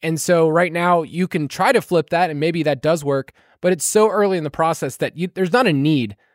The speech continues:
Like, you don't have to turn around. Now, Jeremy and I are trying to, as best we can, lose again this year, but we can't. We, we won again in week one. So who knows? We're, we're bad at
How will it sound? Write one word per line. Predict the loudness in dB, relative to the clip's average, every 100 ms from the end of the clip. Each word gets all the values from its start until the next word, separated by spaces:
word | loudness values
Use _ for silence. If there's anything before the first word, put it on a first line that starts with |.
| -6
Like, | -4 -4 _ _ _ _
you | 0
don't | 2 0
have | -4 -2 -2 -2
to | -4
turn | -2 -4
around. | -4 -2
Now, | 0 0
Jeremy | -2 -2 0 2
and | 2
I | 0 -4 -10 _ _ _ _ 0
are | 2 2 -4 _
trying | -4 2 4 4
to, | 0 -4 -4 -8 _ _
as | -2 -2
best | 2 0 0
we | -4
can, | 0 0 2
lose | 2 2
again | -2 -2 0
this | -2 -2
year, | -2 -4 _ _ _ _ _
but | 0 0
we | 0
can't. | 0 0 2
We, | 0
we | -2 -6 -6
won | 0 0
again | 0 -2 -2
in | -2
week | -2 0
one. | 0 0
So | -2 -2
who | 0
knows? | 0 0 0
We're, | -4 -6 _ _ 0
we're | 0
bad | 2 4 4
at | 4 0